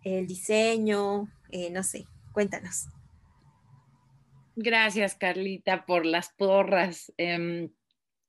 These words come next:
Speaker 2: mira, sí, desde el principio hubo una vocación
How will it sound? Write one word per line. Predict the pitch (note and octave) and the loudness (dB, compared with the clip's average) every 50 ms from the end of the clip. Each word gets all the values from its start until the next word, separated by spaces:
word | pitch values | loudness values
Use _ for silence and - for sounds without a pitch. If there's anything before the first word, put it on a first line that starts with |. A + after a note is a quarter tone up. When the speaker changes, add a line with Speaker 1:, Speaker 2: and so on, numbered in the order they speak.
| _ _ - | _ _ 0
Speaker 2:
mira, | A3 A3+ A#3 G#3+ G3 G3+ | 4 4 6 6 6 4
sí, | G3 - A#3 A3 F#3+ | 2 0 0 2 4
desde | G3 F#3+ F#3 G3+ | 4 4 4 2
el | G3 - | 0 0
principio | - G3+ G#3+ G#3+ - C4 B3+ - - D4+ E4+ G4 G4 - _ | 0 0 0 0 0 -2 -4 -2 0 0 0 -2 -2 -2 _
hubo | - A#3+ A#3+ G#3+ A#3+ | 0 2 2 2 2
una | A#3+ B3 A#3+ A#3 | 2 2 2 2
vocación | G#3+ G3 F3+ - F3+ F3 - - G3+ G3+ G3+ G#3+ C4+ D#4+ - | 2 0 0 0 -4 -4 -2 0 0 0 2 0 -2 -4 -8